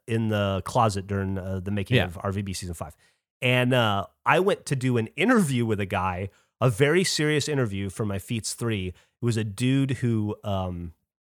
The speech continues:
Speaker 1: was on a, on a shooting range in the military, and a Marine went nuts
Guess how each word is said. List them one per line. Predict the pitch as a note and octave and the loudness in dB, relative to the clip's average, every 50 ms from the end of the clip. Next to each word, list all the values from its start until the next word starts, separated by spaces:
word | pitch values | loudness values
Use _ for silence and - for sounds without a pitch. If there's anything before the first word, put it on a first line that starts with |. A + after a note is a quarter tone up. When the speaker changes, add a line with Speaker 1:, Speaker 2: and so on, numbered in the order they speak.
| _ _ _ _ - B2+ | _ _ _ _ -4 -2
Speaker 1:
was | A#2+ A#2+ | 2 2
on | B2 B2 A#2+ | 4 4 4
a, | G#2+ G2 F#2+ - - G2+ | 4 2 0 -2 -4 -4
on | G#2 A2 | -2 0
a | G#2 G2 F2+ E2+ D#2+ D#2+ - - _ _ _ _ _ _ _ _ _ _ _ _ _ - | 0 -2 -2 -4 -8 -10 -14 -18 _ _ _ _ _ _ _ _ _ _ _ _ _ -6
shooting | - - G#3+ A3+ F3 C3+ | -2 -2 0 2 2 2
range | G#2+ F#2+ F#2 F#2 F#2 F#2+ - - - | 2 2 0 0 -2 -4 -6 -8 -4
in | - A#2 A#2+ | 0 2 2
the | A#2 | 4
military, | A2+ A2 G#2 G#2 - - F2+ F2+ F2+ F2+ - - | 4 4 4 2 0 -2 -4 -4 -4 -4 -4 -2
and | - A2 G#2 | 0 2 2
a | G2 | 4
Marine | G#2 G2+ G2 G2 F#2+ G2+ A2 D3+ G3+ G3 D#3+ B2+ G#2+ G2 F#2+ F#2+ G#2 G#2 - _ _ _ _ _ _ _ _ _ _ _ _ _ _ _ - | 2 2 2 0 0 0 0 0 2 2 2 2 2 2 0 0 -2 -2 -4 _ _ _ _ _ _ _ _ _ _ _ _ _ _ _ 0
went | A#2 A#2 A2+ | 0 0 2
nuts | G#2+ G#2 A#2 B2+ A#2+ G2+ - - - - - | 2 2 4 4 4 2 0 -4 -4 -4 -4